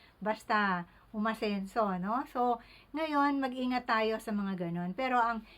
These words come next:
higit sa lahat na gusto kong sabihin sa inyo, itong mga, kung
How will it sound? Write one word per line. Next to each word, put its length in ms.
higit 340
sa 160
lahat 400
na 140
gusto 260
kong 160
sabihin 560
sa 160
inyo, 480
itong 720
mga, 560
kung 160